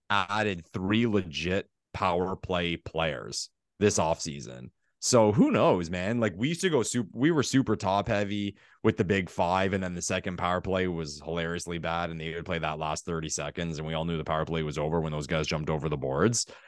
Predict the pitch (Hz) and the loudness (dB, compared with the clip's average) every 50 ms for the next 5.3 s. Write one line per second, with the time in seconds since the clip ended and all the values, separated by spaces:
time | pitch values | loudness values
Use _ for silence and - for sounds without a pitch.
0 | - - - - 113 104 98 95 - - _ _ _ _ _ _ _ - 113 123 | -20 -12 0 4 6 6 6 4 2 -2 _ _ _ _ _ _ _ 4 4 4
1 | - - 90 87 98 98 95 131 135 139 139 147 160 180 175 - - _ _ _ | 6 4 4 4 4 4 4 6 6 8 8 6 6 4 2 -2 -8 _ _ _
2 | _ - - 117 113 110 104 113 110 104 87 101 87 92 101 101 101 98 95 87 | _ 0 2 4 6 6 8 6 6 6 4 4 4 4 4 2 2 0 0 -2
3 | 87 82 - - 80 80 85 92 120 127 139 160 180 - _ _ _ _ _ _ | -4 -6 -6 -4 -4 -2 2 4 4 4 4 4 0 -4 _ _ _ _ _ _
4 | _ _ _ _ _ _ _ _ _ _ - 85 95 117 - - 135 143 131 113 | _ _ _ _ _ _ _ _ _ _ 0 2 2 4 6 6 8 8 8 8
5 | 117 123 135 123 98 | 8 8 8 6 2